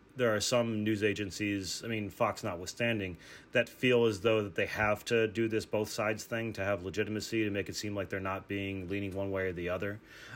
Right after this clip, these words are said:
Um, I have the benefit of being an academic and saying, "I look at the data, so here's the answer." And, um, I don't lose sponsors if the, if my sponsors don't like what I have to say, you know?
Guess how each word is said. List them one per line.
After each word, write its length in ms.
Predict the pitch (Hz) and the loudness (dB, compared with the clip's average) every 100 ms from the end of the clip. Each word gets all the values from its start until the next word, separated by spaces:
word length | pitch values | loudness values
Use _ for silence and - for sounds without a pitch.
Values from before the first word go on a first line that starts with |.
| - | -6
Um, 340 | 92 98 95 87 | -2 -2 -2 -4
I 120 | 123 151 | 0 2
have 140 | 160 | 2
the 80 | 113 | 2
benefit 400 | - 110 104 110 | 2 2 2 2
of 80 | 95 | 4
being 200 | 113 107 | 2 2
an 40 | |
academic 600 | 107 98 98 107 107 92 | 0 0 0 0 -2 -4
and 100 | 95 | -6
saying, 280 | - 104 95 | -4 -4 -2
"I 180 | 95 107 | 0 2
look 240 | 98 110 | 2 2
at 80 | 104 | 0
the 60 | 98 | 0
data, 320 | 101 90 87 | 0 0 -2
so 160 | 104 | -2
here's 240 | 92 104 90 | -2 -2 -4
the 180 | 87 87 | -4 0
answer." 460 | 120 123 90 85 - - - - - | 0 0 -4 -6 -10 -20 -20 -14 -2
And, 460 | 110 104 101 95 85 | 2 2 0 -2 -4
um, 320 | 104 101 95 90 | -2 0 0 2
I 80 | |
don't 180 | 117 113 | 4 4
lose 160 | 98 90 | 2 -2
sponsors 800 | - 110 120 110 87 78 - - | 0 2 0 -2 -6 -6 -6 -4
if 200 | 110 95 | -6 -6
the, 160 | - 104 | -2 -2
if 140 | 92 | -2
my 120 | 101 | -6
sponsors 800 | 90 - 104 104 98 90 78 - - - | -6 -4 -4 -2 -4 -4 -4 -6 -8 -6
don't 180 | - 95 | -4 -2
like 160 | 95 92 | -4 -2
what 80 | |
I 60 | 95 | 0
have 120 | 90 | 0
to 60 | 82 | -2
say, 300 | - 123 95 | 2 2 2
you 100 | 82 | -2
know? 220 | 85 90 | -6 -8